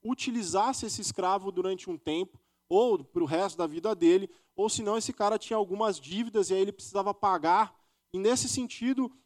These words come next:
a gente começa a perceber que Filemão não era uma pessoa, é, comum, filho de Adão como eu e você,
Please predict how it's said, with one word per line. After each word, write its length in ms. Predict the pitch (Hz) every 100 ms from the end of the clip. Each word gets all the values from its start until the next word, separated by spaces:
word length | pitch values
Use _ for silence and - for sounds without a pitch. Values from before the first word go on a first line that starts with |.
| _
a 60 |
gente 200 | 165 226
começa 340 | - 214 226 247
a 40 |
perceber 600 | 220 226 - 220 175 208
que 160 | 233 233
Filemão 500 | - 226 220 202 226
não 160 | 233 202
era 140 | 214
uma 140 | 220
pessoa, 640 | 214 214 - 208 214 233 226 _ _ _
é, 300 | 165 165 160
comum, 500 | 151 226 233 214 208 196 _ _ _ _ _
filho 220 | 196 202
de 100 | 175
Adão 340 | 180 165 196
como 340 | 208 202 180 180
eu 100 | 180
e 40 |
você, 560 | 165 175 - 175 202